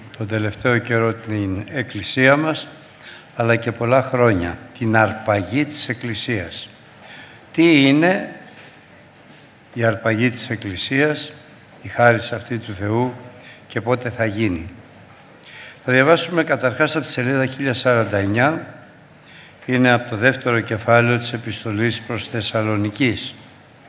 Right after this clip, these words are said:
Β κεφάλαιο, Β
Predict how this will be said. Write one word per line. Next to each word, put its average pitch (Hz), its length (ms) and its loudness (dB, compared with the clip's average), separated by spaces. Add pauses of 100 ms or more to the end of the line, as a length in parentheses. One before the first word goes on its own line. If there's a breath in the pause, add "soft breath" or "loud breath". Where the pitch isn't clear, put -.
(840 loud breath)
Β 131 60 0 (280)
κεφάλαιο, 131 680 2 (800 loud breath)
Β 123 40 -2